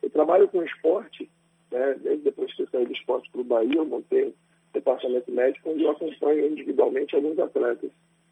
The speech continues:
Eu trabalho com esporte há quase quinze anos. Eu não monto meu treino. Quem monta meu treino é o educador físico. E eu fico mesmo. Independente de eu ser o chefe da equipe,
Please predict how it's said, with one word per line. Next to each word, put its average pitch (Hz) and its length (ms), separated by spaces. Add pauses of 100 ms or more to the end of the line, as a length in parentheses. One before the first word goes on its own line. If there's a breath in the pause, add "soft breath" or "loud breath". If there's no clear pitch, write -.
(360)
Eu - 80
trabalho - 320
com - 120
esporte - 460
há 185 200 (420)
quase 175 300
quinze 170 440
anos. 123 300 (1040)
Eu 214 260
não 214 120
monto 185 380
meu 139 180
treino. 120 380 (880)
Quem 110 120
monta 131 240
meu 160 180
treino 190 360
é 214 40
o - 20
educador - 480
físico. 339 420 (500)
E 311 120
eu 392 160 (120)
fico - 280
mesmo. 175 420 (1500)
Independente 156 720
de 156 60
eu 156 100
ser 156 120
o 147 40
chefe - 300
da - 80
equipe, - 500